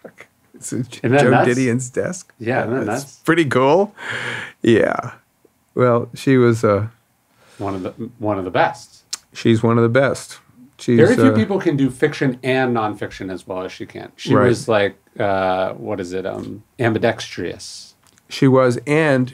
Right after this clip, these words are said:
Speaker 1: she, I mean, if you just read the stuff in the White Album,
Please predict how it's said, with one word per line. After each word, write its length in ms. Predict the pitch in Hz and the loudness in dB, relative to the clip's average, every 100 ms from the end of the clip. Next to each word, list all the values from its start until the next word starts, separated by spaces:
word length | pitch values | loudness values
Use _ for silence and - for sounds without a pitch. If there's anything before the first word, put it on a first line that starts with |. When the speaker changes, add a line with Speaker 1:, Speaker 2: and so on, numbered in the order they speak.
| - | -10
Speaker 1:
she, 500 | - 139 127 123 120 - | -4 0 2 0 -2 -2
I 200 | 123 123 | 0 2
mean, 180 | 135 | 2
if 140 | 147 151 | 2 0
you 80 | 226 | 0
just 220 | 208 - | 0 0
read 380 | 156 156 147 113 - _ _ - _ _ | 0 2 0 -2 -10 _ _ -20 _ _
the 80 | 143 | -4
stuff 320 | - 175 151 | 0 0 2
in 60 | 147 | 2
the 80 | 131 | 4
White 260 | 123 123 | 4 4
Album, 560 | 120 113 107 98 90 113 | 2 2 0 -4 -8 -12